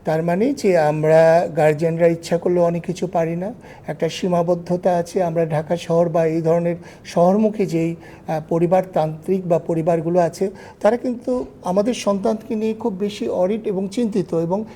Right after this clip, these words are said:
একটা সীমানার মধ্যে ওদেরকে বা-, বেঁধে রেখেছে,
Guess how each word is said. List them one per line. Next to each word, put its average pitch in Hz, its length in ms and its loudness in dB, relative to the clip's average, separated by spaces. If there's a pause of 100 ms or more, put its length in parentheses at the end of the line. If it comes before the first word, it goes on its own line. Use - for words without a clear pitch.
(120)
একটা 202 200 -2
সীমানার 208 500 2
মধ্যে 180 280 -4
ওদেরকে 160 360 -4
বা-, 139 260 -8
বেঁধে 160 380 -4
রেখেছে, 139 380 -8